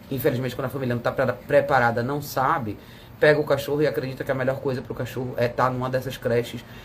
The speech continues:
e o cachorro piorou potencialmente por conta disso, na questão de reatividade, na desconfiança com pessoas,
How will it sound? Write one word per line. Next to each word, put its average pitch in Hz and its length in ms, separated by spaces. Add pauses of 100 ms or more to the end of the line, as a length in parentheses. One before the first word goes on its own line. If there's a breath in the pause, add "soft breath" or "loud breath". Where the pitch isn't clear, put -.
(160 loud breath)
e 123 60
o 120 40
cachorro 127 460 (100)
piorou 135 320
potencialmente 135 880
por - 160
conta 127 240
disso, 113 360 (360 loud breath)
na 123 120
questão 127 320
de 127 80
reatividade, 120 840
na 117 220
desconfiança 123 640
com 117 80
pessoas, 123 720